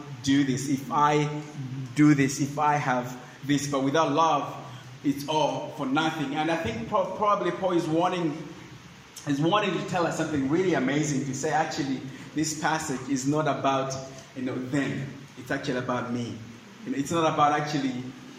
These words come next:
you or them. It's actually, you know, it's speaking to me. You know, how do I live out love?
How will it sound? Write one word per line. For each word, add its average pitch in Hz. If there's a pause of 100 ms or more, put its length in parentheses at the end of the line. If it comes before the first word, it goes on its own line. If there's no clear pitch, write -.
(160)
you 147
or 131
them. 139 (220)
It's 123
actually, 123 (600)
you 127
know, 131
it's 135
speaking 175
to 135
me. 139 (100)
You 135
know, 131
how 185
do 165
I 175
live 160
out 165
love? 156